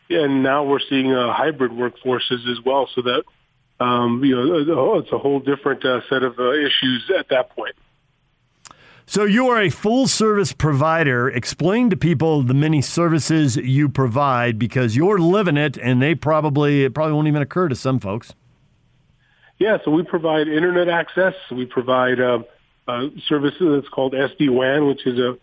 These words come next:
Speaker 1: a way to leverage the internet to connect remote offices. Uh, we offer V P N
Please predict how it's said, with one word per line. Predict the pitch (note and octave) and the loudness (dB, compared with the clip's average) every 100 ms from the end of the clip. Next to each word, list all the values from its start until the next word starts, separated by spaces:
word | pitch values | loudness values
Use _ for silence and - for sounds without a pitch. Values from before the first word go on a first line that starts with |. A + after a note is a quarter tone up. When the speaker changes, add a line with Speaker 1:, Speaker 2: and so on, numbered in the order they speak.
| _ _ C3+ | _ _ -2
Speaker 1:
a | |
way | C3 D3 | 0 2
to | C#3+ | 2
leverage | C3 C#3 D3+ C3+ C3 | 0 0 -2 -4 -2
the | C#3+ | 0
internet | D3+ D3 C#3 | 2 0 -2
to | - | -6
connect | B2+ C3+ C#3 C#3 | -4 -2 -2 -2
remote | C3 C#3+ | 0 0
offices. | C3+ C3+ - D3+ - C#3 C3+ B2+ _ _ _ _ C3 | 0 -2 -4 -8 -4 -2 -4 -8 _ _ _ _ -4
Uh, | |
we | A#2+ C3+ | 0 2
offer | C3 - | 0 -2
V | B2 C#3+ | -2 -2
P | C#3+ C#3+ | -2 0
N | D3 | 0